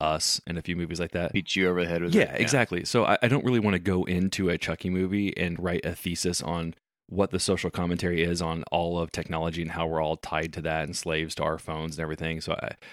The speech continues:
Speaker 1: I'm not going to do that, but at least they used the robot A I in some cool ways. But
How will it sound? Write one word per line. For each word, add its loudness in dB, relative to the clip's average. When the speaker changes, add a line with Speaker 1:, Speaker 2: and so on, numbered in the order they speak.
Speaker 1:
I'm 0
not 2
going 0
to 0
do -2
that, 2
but 2
at -2
least 0
they 4
used -2
the 0
robot 2
A 4
I 0
in 0
some 0
cool 2
ways. 2
But 0